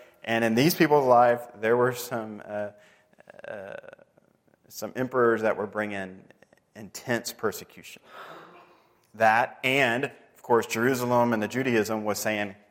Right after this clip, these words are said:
"Come on back. <laughs> Come on back to all the way you know your history. Come on back. Come on back."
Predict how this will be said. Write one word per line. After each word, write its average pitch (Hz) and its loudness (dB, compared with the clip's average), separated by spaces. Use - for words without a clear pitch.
"Come 113 -4
on 113 2
back. - -2
<laughs> - -20
Come 151 2
on 151 4
back 131 4
to 135 -2
all 123 8
the 127 2
way 123 6
you 120 0
know 117 2
your 104 2
history. 104 -4
Come 120 0
on 139 6
back. 151 4
Come 120 -2
on 123 2
back." 117 0